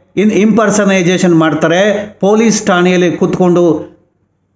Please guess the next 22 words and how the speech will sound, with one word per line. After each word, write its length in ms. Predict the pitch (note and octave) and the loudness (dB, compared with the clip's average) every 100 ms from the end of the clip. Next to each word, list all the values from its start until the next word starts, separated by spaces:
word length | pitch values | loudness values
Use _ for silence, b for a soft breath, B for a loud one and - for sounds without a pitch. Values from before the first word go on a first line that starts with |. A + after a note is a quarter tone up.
| _ _ _ _ | _ _ _ _
ಸ-, 200 | E3+ D3+ | -4 0
ಇನ್ಸ್ಪೆ-, 340 | D#3+ G3+ G3+ F3 | 2 0 0 -2
ಸರ್ಕಲ್ 380 | F3+ E3+ A3 G#3+ | -2 -4 -2 0
ಇನ್ಸ್‌ಪೆಕ್ಟರ್ 460 | G3+ G3+ D#3+ F3 | 0 -2 -2 -2
ಫೋನಿಂದ 400 | D#3 F#3+ G3 F#3 | -2 0 2 2
ಬೇರೆಯವ್ರು 540 | F3 C3 F#3 A3 G#3+ F3+ | 0 0 0 2 2 0
ಮಾತನಾಡ್ತಾರೆ 600 | D#3 D#3 E3 D3 D3+ D3 | 0 0 0 0 0 0
ನಮಗೆ, 580 | C#3 C#3 D#3 D3+ - C#3+ | 0 0 0 -2 -6 -4
"ನಾನು 260 | D#3 D3+ | 0 0
ಡಿ 80 | C3+ | 0
ಎಸ್ 260 | F#3 F#3 - | 0 0 -2
ಪಿ 140 | E3 | -2
ಅಂತ 140 | D3 D3 | 0 0
ಹೇಳಿ 160 | C#3+ | 0
ಮಾತಾಡ್ತಾರೆ." 720 | C3+ B2+ B2+ C3 C#3+ D3 D3 - | 0 0 -2 -2 -2 -2 -6 -4
ನಾವು 220 | D#3 D#3 | -2 0
ಡಿ 180 | D3 F3 | 0 0
ಎಸ್ 200 | G3 G3+ | 0 0
ಪಿ 80 | G3 | 0
ಅವರನ್ನು 480 | F#3 F#3 F3+ F#3 F#3+ | 0 0 2 2 2
ನಾವು 200 | F#3 F3 | 0 0
ಮಾತನಾಡಿಸೋದು, 600 | E3+ E3 F3 F3 E3+ | 2 2 0 0 0